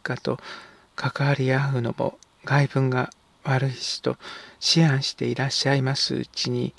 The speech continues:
弥生の二十日余り、右の弟の湯のケチに、神立めや巫女たちを多くお集めになって、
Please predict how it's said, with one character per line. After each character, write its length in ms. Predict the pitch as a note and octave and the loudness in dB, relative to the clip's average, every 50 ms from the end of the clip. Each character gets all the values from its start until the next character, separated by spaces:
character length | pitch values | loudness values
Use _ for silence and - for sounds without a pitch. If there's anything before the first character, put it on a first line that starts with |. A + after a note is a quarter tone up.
| - _ _ _ _ _ - - - - | -18 _ _ _ _ _ -20 -20 -8 -2
弥 360 | C3+ C3 C3+ C3+ C3 B2+ B2 | 0 2 2 2 2 2 0
生 60 | B2 A#2+ | 0 0
の 160 | B2 B2 A#2+ | 0 0 0
二 160 | - - B2 | 0 -2 -2
十 160 | - - - | -2 -4 -2
日 240 | - - C3 B2+ B2 | 0 2 2 2 2
余 280 | B2 A#2+ A#2+ A2+ - - | 0 -2 -2 -4 -6 -8
り、 160 | - - - _ _ _ _ _ _ _ _ _ - - - | -10 -14 -14 _ _ _ _ _ _ _ _ _ -6 2 4
右 320 | D#3 D#3+ D#3 D3 C#3 B2 | 6 6 8 6 4 4
の 200 | A#2 A#2 B2+ - - _ _ - | 2 0 -2 -4 -8 _ _ -6
弟 420 | D3 C3+ - C#3 C3+ - B2 A#2+ | -2 0 2 2 2 2 -2 -4
の 180 | C3+ B2+ - - _ _ _ _ _ _ _ _ _ _ _ | -4 -4 -6 -8 _ _ _ _ _ _ _ _ _ _ _
湯 160 | - D#3 D3 | 4 4 4
の 180 | C3 B2+ B2 - | 4 2 0 -2
ケ 200 | - - C3 - | -2 -2 -2 -2
チ 200 | - - - A#2+ | -2 -2 -4 -2
に、 220 | A2 A#2 - - - _ - - _ _ _ _ _ | -2 -2 -4 -6 -8 _ -20 -20 _ _ _ _ _
神 260 | - - C#3+ D3 C#3+ | 0 2 4 4 4
立 320 | C#3 D3 C#3 - - - B2 | 4 2 2 0 -2 -2 0
め 140 | A#2+ A#2 | 0 0
や 120 | A2+ B2+ C#3 | -2 -2 0
巫 160 | C3+ D3 D#3 | 0 0 -2
女 160 | - - C3+ | -2 -4 -6
た 180 | - - A#2 A#2+ | -6 -4 -6 -6
ち 220 | - - - B2 | -4 -4 -4 -2
を 160 | A#2+ B2 A#2+ - - - - - - - | -2 -2 -4 -4 -6 -14 -16 -10 -2 2
多 180 | D#3 E3 D3+ | 4 4 4
く 300 | - _ - - C3 - - - | 4 _ -2 -2 -2 -2 -2 -6
お 60 | - - C#3 C3+ | -4 0 0 0
集 220 | - - - C#3+ | 0 -2 -2 0
め 160 | C#3 C3 B2 | 0 0 0
に 120 | B2+ B2+ B2+ | 0 -2 -2
な 120 | C3+ C3+ | -2 -4
っ 60 | - - _ _ _ | -4 -6 _ _ _
て、 160 | - A#2+ - | -8 -8 -8